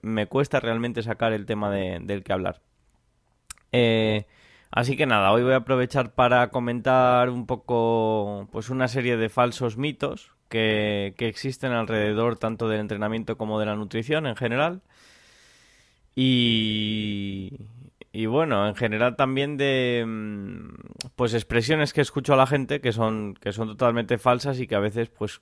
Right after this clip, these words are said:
cuesta un poco quitar de la cabeza. Y luego también, pues, voy a hablar de, de ciertas excusas que, que nos ponemos y, y que nos, nos llegamos a creer cuando, cuando no logramos progresar o no logramos, eh,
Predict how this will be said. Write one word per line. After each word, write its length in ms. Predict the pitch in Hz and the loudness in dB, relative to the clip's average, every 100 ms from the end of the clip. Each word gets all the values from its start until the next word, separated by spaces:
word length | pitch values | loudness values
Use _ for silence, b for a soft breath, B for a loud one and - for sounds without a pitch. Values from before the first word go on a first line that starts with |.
| _ | _
cuesta 240 | 117 - | -6 -2
un 120 | 117 101 | -4 -2
poco 260 | 110 117 | -2 -2
quitar 280 | 107 - 104 | -2 -2 0
de 80 | 98 | 0
la 120 | 92 | -2
cabeza. 340 | 87 - - - B B B B | -4 -6 -10 -20 B B B B
Y 100 | 147 | 0
luego 240 | 175 175 170 | 4 4 4
también, 520 | 160 160 165 180 156 | 4 4 2 0 0
pues, 520 | 147 160 160 - - - | 2 2 0 -10 -16 2
voy 120 | 131 | 4
a 40 | |
hablar 260 | 127 131 131 | 6 4 4
de, 640 | 120 110 104 95 82 78 - | 4 4 2 0 -6 -10 -12
de 240 | - 104 | -6 -6
ciertas 400 | 113 120 117 113 | -2 -2 0 0
excusas 720 | 123 - - 147 143 139 156 | -2 -6 -8 -6 0 0 0
que, 540 | - 117 110 107 104 95 | 0 2 2 2 0 -2
que 120 | 113 | -2
nos 140 | 113 110 | -2 -2
ponemos 680 | 113 127 135 135 160 - | 0 0 -2 -4 -8 -10
y, 340 | 101 104 95 67 | -6 -4 -4 -4
y 240 | 65 107 | -6 -8
que 360 | - 113 104 101 | -4 -2 0 -2
nos, 300 | 104 101 - | -4 -8 -8
nos 260 | 107 110 - | -6 -6 -6
llegamos 560 | - 110 120 123 135 127 | -12 -4 0 2 2 -2
a 100 | 113 | -2
creer 460 | 120 131 131 - - b b b b _ | 0 0 -2 -8 -20 b b b b _
cuando, 920 | 120 120 110 110 107 107 101 98 95 | 4 4 4 4 4 4 2 0 -4
cuando 240 | - 110 113 | -4 -2 0
no 80 | 120 | 0
logramos 420 | 123 117 117 107 | 2 2 0 -2
progresar 600 | 113 101 101 131 131 113 | -2 0 0 4 6 6
o 80 | 107 | 2
no 80 | 107 | 0
logramos, 720 | 107 110 107 101 101 - - | 0 0 0 -2 -6 -8 -12
eh, 320 | 87 67 | -10 -10